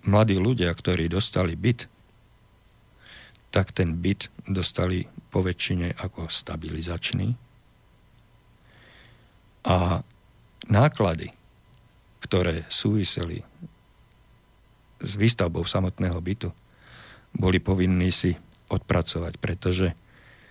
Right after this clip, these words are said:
v tom období, o ktorom hovorím, v tom minulom období,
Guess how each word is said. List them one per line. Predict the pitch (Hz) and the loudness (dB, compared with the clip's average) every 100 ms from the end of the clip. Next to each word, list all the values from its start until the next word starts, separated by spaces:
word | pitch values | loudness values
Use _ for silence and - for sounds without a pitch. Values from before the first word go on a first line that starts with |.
| - _ _ _ _ _ _ _ _ - | -20 _ _ _ _ _ _ _ _ -14
v | - | 0
tom | 110 101 | 4 4
období, | 101 113 131 92 90 | 2 2 2 2 -2
o | 95 | -4
ktorom | - - 82 95 | -2 0 0 0
hovorím, | 110 107 - - | 0 0 -2 -8
v | - | -4
tom | 85 85 | -2 2
minulom | 104 113 87 - | 4 4 2 0
období, | 95 92 95 87 - | -2 0 -2 -2 -8